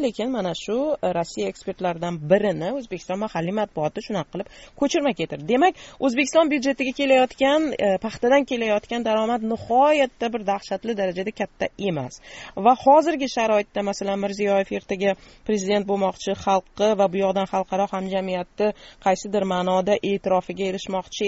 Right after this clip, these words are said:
ekan, shu bir milliard dollarlik, e, mayli, yerda qoldirmasin shu paxtani, lekin bu qadar, e, bir katta ma'muriy bosimsiz yig'ishga, terishga erishsa, undan keladigan siyosiy ochko bir milliard dollardan ko'ra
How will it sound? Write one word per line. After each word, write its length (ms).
ekan, 340
shu 100
bir 260
milliard 440
dollarlik, 800
e, 300
mayli, 320
yerda 280
qoldirmasin 680
shu 120
paxtani, 540
lekin 340
bu 240
qadar, 500
e, 360
bir 160
katta 520
ma'muriy 580
bosimsiz 920
yig'ishga, 580
terishga 580
erishsa, 540
undan 400
keladigan 600
siyosiy 640
ochko 420
bir 100
milliard 420
dollardan 480
ko'ra 260